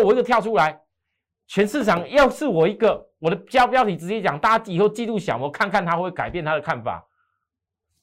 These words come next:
来到今天，利基电涨压下去的时候，你看啊，新闻圈就是这样子啊。就是喜欢兴风作浪啊。看到今天利基店有一个两百九十四万的设备遭员工资源回收，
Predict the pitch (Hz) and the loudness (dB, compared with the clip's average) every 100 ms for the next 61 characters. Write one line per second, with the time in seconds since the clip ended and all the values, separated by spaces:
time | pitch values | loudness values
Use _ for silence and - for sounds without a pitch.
0 | _ _ _ _ 165 202 214 202 196 196 | _ _ _ _ 4 6 6 4 0 2
1 | 214 185 208 190 147 165 175 170 170 170 | 0 -2 -2 0 0 2 0 2 0 0
2 | 135 117 123 117 - _ _ _ _ _ | -4 -2 0 0 -2 _ _ _ _ _
3 | _ _ _ _ _ - 165 233 220 196 | _ _ _ _ _ -8 0 2 2 -2
4 | 233 208 185 190 185 185 170 139 139 139 | -4 -4 -4 -6 -6 -4 -6 -6 -8 -8
5 | _ _ _ _ _ _ _ _ _ _ | _ _ _ _ _ _ _ _ _ _
6 | _ 277 302 285 160 185 190 196 202 185 | _ -4 -4 -4 -6 -6 -6 -6 -6 -4
7 | 196 180 143 120 113 _ _ _ _ _ | 0 0 -2 -8 -16 _ _ _ _ _
8 | _ _ _ _ _ _ _ _ - 262 | _ _ _ _ _ _ _ _ -2 0
9 | 262 220 - _ _ 214 226 240 247 190 | 2 2 -2 _ _ -6 -2 -2 -4 -6
10 | 220 226 165 - _ - 160 208 170 208 | -2 -2 -2 -10 _ -2 0 2 0 0
11 | 202 160 143 143 185 160 180 175 170 165 | -2 -2 -4 -4 -6 -6 -6 -8 -4 -4
12 | 143 156 147 143 123 120 120 127 135 | -4 -10 -10 -10 -8 -10 -8 -10 -12